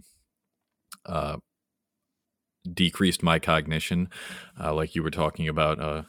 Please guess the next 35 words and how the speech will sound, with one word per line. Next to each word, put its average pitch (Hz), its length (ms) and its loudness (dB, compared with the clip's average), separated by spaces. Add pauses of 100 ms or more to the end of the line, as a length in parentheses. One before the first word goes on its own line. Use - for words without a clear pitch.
how 82 180 4
it 82 140 2
increases 80 520 0
cognition. 78 760 -4
Um, 73 440 -4 (180)
so 101 140 4
you, 101 160 6
you 110 120 6
definitely 117 320 8
have 113 100 6
to 104 60 2
pay 92 180 8
attention 85 460 2
to 80 540 0 (760)
the 92 80 -2
calories 82 500 4
you're 80 120 -2
eating, 85 240 2
especially 87 360 -2
when 82 120 2
you 76 100 -2
first - 640 -2
go 110 160 10
vegan, 113 540 4 (320)
uh, 78 80 -4
because 78 680 -2
a 85 60 -2
lot 80 180 6
of 78 60 0
people 82 220 -2
don't 80 280 -2
realize 85 760 6 (320)
how 90 360 4
much 85 300 0
less 87 420 2